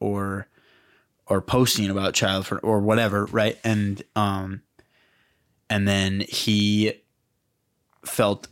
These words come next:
like, a call to actually go and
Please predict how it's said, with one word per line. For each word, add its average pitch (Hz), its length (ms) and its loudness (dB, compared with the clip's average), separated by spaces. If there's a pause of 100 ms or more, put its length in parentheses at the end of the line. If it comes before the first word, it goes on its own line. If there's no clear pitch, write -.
(140)
like, 98 400 -2
a 104 80 0
call 104 460 2
to 101 580 0 (640)
actually 107 360 0
go 98 480 0
and 101 260 -4